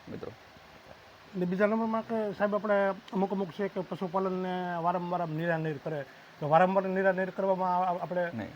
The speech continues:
Speaker 2: કાંઈ ફાયદો કે નુકસાન?
Speaker 1: નુકસાન જ છે.
Speaker 2: હમ.
Speaker 1: એનો ઓગાળનો ટાઈમ ન મળે,
Speaker 2: હમ.
Speaker 1: તો સુધીનું દૂધ ઉત્પાદન સારું ન આવે. તમે આખો દિવસ ખા ખા કરે પશુપાલન,
Speaker 2: હમ.
Speaker 1: પશુ આખો દિવસ ખાતું હોય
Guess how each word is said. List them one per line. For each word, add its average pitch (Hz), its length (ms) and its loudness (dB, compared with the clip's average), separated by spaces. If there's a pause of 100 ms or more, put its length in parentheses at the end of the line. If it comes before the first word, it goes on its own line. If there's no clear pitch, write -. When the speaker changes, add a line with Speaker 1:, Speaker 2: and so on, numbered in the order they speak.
(220)
Speaker 2:
કાંઈ 170 160 2
ફાયદો 185 220 2
કે 190 120 -2
નુકસાન? 156 240 -4 (540)
Speaker 1:
નુકસાન 156 440 4
જ - 20 2
છે. - 200 -8
Speaker 2:
હમ. - 640 -14
Speaker 1:
એનો 175 160 6
ઓગાળનો 175 500 10
ટાઈમ 185 300 6
ન 196 280 8
મળે, 139 220 8
Speaker 2:
હમ. - 460 -8 (100)
Speaker 1:
તો 180 80 8
સુધીનું 185 440 8
દૂધ 170 140 6
ઉત્પાદન 156 420 4
સારું 135 300 4
ન 170 40 2
આવે. 104 340 4 (680)
તમે 143 200 4 (200)
આખો 151 260 4
દિવસ 175 300 6
ખા 175 220 6
ખા 170 120 0
કરે 180 200 4
પશુપાલન, 127 560 4
Speaker 2:
હમ. - 160 -6
Speaker 1:
પશુ 160 460 6
આખો 143 220 2
દિવસ 175 240 6
ખાતું 170 360 4
હોય 113 140 4